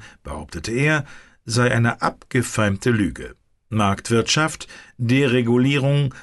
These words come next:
Globalisierung dienten nicht dem Gemeinwohl,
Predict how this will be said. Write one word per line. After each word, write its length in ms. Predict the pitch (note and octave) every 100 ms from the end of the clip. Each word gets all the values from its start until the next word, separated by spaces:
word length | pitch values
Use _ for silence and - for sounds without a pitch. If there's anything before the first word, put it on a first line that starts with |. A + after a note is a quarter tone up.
| - A2
Globalisierung 1120 | A#2+ C3 G#2+ A2 G#2+ G2+ C3+ B2+ B2+ B2+ - - -
dienten 480 | G#2+ B2 A#2 A#2+ A2+
nicht 240 | A#2 -
dem 180 | A2 G2+
Gemeinwohl, 840 | G2+ A2+ C#3+ D3+ C3+ C3+ C3 C3